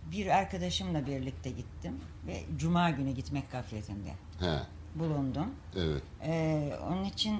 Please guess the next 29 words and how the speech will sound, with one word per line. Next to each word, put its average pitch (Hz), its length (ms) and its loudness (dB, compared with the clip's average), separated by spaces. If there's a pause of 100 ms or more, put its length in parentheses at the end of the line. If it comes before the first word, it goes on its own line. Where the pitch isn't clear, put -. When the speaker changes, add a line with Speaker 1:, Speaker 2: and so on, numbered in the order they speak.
(340)
Speaker 1:
ne 202 100 4
alemde 190 460 4
olduğunu 185 680 0
şöyle 180 320 0
kısaca 180 360 0
söyleyeyim. 202 560 0 (640)
İnanılmaz 269 840 10
bir 151 180 2
kalabalık. 113 680 0 (220)
Speaker 2:
He. 113 120 8 (340)
Speaker 1:
Aklım 220 340 0
filan 220 300 2 (240)
almaz 202 480 8
Speaker 2:
Hı 120 60 -2
hı, - 20 2
hı 90 80 4
hı. 85 40 4
Speaker 1:
yani. 196 240 2 (800)
Ee, 185 400 -2
genelde 196 520 2
hep 190 140 -2
kapalı 147 360 0
insanlar. 117 760 -2 (800)
Bir 262 140 2 (180)
kıyamettir 233 800 2
gidiyor 165 500 2
yani, 131 300 2
adaklar 147 440 2
adanıyor. 147 640 2